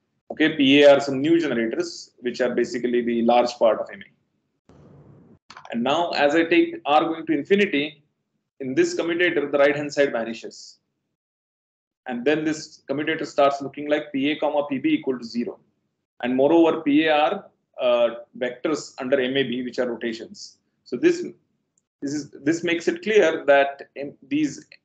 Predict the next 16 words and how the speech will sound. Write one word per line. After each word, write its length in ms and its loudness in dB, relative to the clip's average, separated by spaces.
generators 560 -2
M 240 -8
A, 360 2
they 140 2
actually 400 0
become 280 0
momenta 480 -4
at 180 -2
this 140 -6
point 320 -6
C 440 -2
in 100 -6
the 60 2
large 300 2
R 180 4
limit. 300 -16